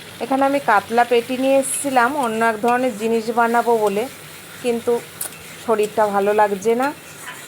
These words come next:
সেই কারণে আমি আজকে সর্ষে কাতলা বানাবো। তো সব বন্ধুদের কাছে আমার অনুরোধ রইল সম্পূর্ণ ভিডিওটা দেখার জন্য। নমস্কার বন্ধুরা,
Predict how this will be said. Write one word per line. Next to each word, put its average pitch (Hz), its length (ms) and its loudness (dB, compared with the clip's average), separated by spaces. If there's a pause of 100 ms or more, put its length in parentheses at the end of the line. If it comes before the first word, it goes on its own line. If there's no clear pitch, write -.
(140)
সেই 214 220 2 (100)
কারণে 208 380 4
আমি 208 260 2
আজকে 202 380 0 (680)
সর্ষে 214 460 0 (560)
কাতলা 202 360 4
বানাবো। 214 400 4 (760)
তো 302 120 2
সব 254 340 2
বন্ধুদের 247 560 4
কাছে 254 280 2
আমার 214 280 4 (120)
অনুরোধ 220 460 2 (100)
রইল 240 280 2 (720)
সম্পূর্ণ 220 460 0 (320)
ভিডিওটা 208 480 0
দেখার 196 500 0
জন্য। 180 280 -6 (1800)
নমস্কার 269 640 2
বন্ধুরা, 277 460 2